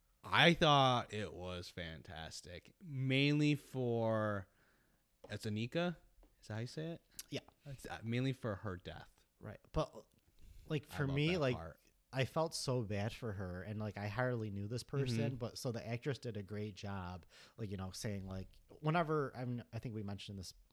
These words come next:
Speaker 2: before, like, whenever a character says, "I don't wanna die," it's
Speaker 1: Mm-hmm.
Speaker 2: rough. Um, and, like, just the way she was protecting Mindy, even letting
Speaker 1: Mm-hmm.
Speaker 2: Mindy go first, 'cause I think she knew, like, my time's up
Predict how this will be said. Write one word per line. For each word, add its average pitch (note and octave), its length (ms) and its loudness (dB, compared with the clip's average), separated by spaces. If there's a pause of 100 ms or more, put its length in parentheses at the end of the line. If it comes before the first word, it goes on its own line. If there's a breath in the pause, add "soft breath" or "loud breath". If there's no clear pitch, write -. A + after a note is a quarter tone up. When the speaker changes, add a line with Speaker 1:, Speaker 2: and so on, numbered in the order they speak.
(180)
Speaker 2:
before, F#2+ 340 -8
like, F2+ 140 -8
whenever G#2+ 300 -4
a G2+ 40 -6
character F#2+ 340 -6
says, F#2 220 -6
"I F#2 140 -6
don't F#2 140 -8
wanna F#2 220 -8
die," F2 540 -10
it's B2 280 2
Speaker 1:
Mm-hmm. F#2+ 100 -2
Speaker 2:
rough. E2+ 360 -12 (400 loud breath)
Um, A2+ 460 -2 (420 soft breath)
and, C3+ 120 -2
like, C3+ 160 0
just - 160 -6
the D3+ 80 0
way C3+ 160 4
she C3 180 -2
was A2+ 120 0
protecting A2+ 600 -4
Mindy, G#2 460 -2
even G#2 180 -6
letting A2 220 -4
Speaker 1:
Mm-hmm. G2+ 80 0
Speaker 2:
Mindy A2 240 -4
go G2 160 -4
first, G2+ 360 -8
'cause G#2 120 -10
I G#2 80 -6
think A2 180 -6
she - 160 -6
knew, F#2 260 -6
like, E2 240 -10
my F#2+ 180 -6
time's F#2 380 -8
up - 280 -12